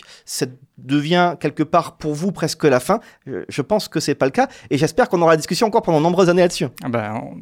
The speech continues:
Speaker 2: tant qu'on est encore là, on espère. Euh, pour rester <laughs> sur l'utilité des radios associatives, euh, l'autre temps fort de ce colloque, c'est la partie consacrée à la thématique suivante, les radios associatives, acteurs utiles à la vie démocratique, euh, à la vie démocratique des territoires, pardon, c'est ce qu'on a un peu commencé à développer ici.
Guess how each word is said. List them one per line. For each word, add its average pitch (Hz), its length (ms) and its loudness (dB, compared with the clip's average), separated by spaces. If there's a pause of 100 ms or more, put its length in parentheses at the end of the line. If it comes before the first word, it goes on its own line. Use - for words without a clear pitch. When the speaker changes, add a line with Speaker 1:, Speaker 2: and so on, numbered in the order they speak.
Speaker 2:
tant 151 120 0
qu'on 156 120 2
est 143 40 4
encore 135 180 2
là, 170 100 2
on 147 80 4
espère. 120 280 -4 (360)
Euh, 156 300 8
pour 190 160 4
rester 196 200 2
<laughs> 170 40 4
sur 185 180 4
l'utilité 170 520 0
des 143 180 4
radios 135 180 0
associatives, 139 500 -2
euh, 123 140 2
l'autre 160 320 4
temps 160 140 2
fort 165 180 0
de 131 100 -4
ce - 80 -8
colloque, - 280 -2
c'est 147 80 0
la 127 80 2
partie - 260 -6
consacrée 151 540 -4
à 131 80 -2
la 123 80 -2
thématique 123 320 -6
suivante, 180 340 -2 (380)
les 151 100 4
radios 165 220 2
associatives, - 560 -2
acteurs 175 400 -2
utiles 170 340 -2
à 135 40 2
la 127 100 2
vie 135 100 -6
démocratique, 151 840 -4 (100)
euh, 156 200 -8
à 135 80 0
la 131 80 4
vie 160 140 0
démocratique 139 460 -2
des 156 120 2
territoires, 151 400 -6
pardon, 127 480 -6
c'est - 140 -14
ce - 60 -12
qu'on 123 180 -4
a 123 240 -8
un 143 100 0
peu 165 120 0
commencé 143 260 0
à 131 60 0
développer 127 280 0
ici. 226 220 0